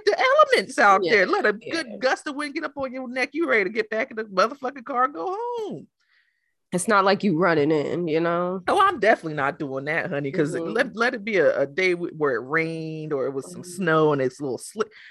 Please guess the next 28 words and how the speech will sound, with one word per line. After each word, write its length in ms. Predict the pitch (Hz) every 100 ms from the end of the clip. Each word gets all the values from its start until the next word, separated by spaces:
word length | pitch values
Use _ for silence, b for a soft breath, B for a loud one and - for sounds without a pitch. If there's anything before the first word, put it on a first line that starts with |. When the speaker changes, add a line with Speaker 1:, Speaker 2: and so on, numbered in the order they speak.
| B -
Speaker 1:
the, 160 | 175 - - _ -
that 280 | 226 277 -
first 280 | 214 220 -
snow 160 | 220 214
we 180 | 180
got 380 | 185 185 190 104
and 140 | 156 165
we 80 | 196
had 80 |
to 60 | -
go 100 | 180
back 240 | 185 185 -
to 60 |
work, 320 | 180 196 208 _ _ _ _ _ _ -
honey, 240 | 277 269
when 140 | 262 262
I 100 | 277
tell 220 | - 233
you 180 | 226 208
I 80 |
was 180 | 180 175
out 280 | - 202 190
that 180 | 185 185
bitch 220 | 175 -
Tokyo 380 | 202 190 185 175
drifting 420 | 156 185 185 180
on 260 | 151 156 143
feet 600 | _ 262 294 - -